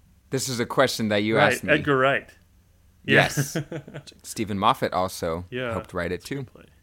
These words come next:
Speaker 2: Who's Joe Cornish? Do you know
Speaker 1: Mm-hmm.
Speaker 2: who he is?
Speaker 1: Yeah, he's, like, friends with Edgar Wright.
Speaker 2: Okay. Collaborators.
Speaker 1: Yeah, I think they worked on Ant-Man together.
Speaker 2: Okay. Cool.
Speaker 1: There it is. That's the end of our documentary series.
Speaker 2: That's right. Mm-hmm.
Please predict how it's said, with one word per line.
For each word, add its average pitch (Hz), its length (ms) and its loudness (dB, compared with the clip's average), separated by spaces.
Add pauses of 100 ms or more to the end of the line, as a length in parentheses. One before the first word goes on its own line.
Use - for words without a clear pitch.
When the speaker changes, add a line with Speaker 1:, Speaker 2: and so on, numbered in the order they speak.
(400)
Speaker 2:
Who's 175 200 -10
Joe 139 240 -4
Cornish? 113 560 -10
Do 92 80 -12
you 120 40 -10
know 139 60 -10
Speaker 1:
Mm-hmm. 143 100 -8
Speaker 2:
who 123 40 -10
he 147 120 -14
is? 165 240 -18 (500)
Speaker 1:
Yeah, 104 260 2
he's, 110 260 -8
like, 117 140 0
friends 98 260 -6
with 87 200 -10
Edgar 82 260 -8
Wright. 71 280 -6 (220)
Speaker 2:
Okay. - 260 -16 (600)
Collaborators. 107 560 -12
Speaker 1:
Yeah, 78 140 -2
I 92 60 -2
think 110 200 -4
they 110 80 2
worked 95 260 0
on 87 280 -2
Ant-Man 76 380 -6
together. 87 540 -4
Speaker 2:
Okay. - 240 -16 (580)
Cool. - 220 -18 (400)
Speaker 1:
There 98 180 -10
it 98 80 -10
is. 135 360 -4 (460)
That's 113 200 2
the 117 140 2
end 131 220 0
of 101 220 -4
our 107 260 2
documentary 113 640 -4
series. 82 480 -10
Speaker 2:
That's 151 100 -12
right. 117 200 -10 (140)
Mm-hmm. 151 460 -10